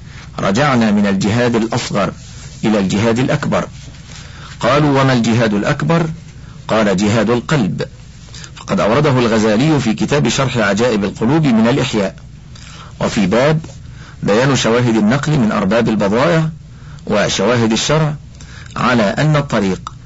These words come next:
في معالجة أمراض القلوب ترك الشهوات. وقال العراقي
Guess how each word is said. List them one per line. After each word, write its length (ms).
في 240
معالجة 680
أمراض 280
القلوب 540
ترك 300
الشهوات. 600
وقال 300
العراقي 680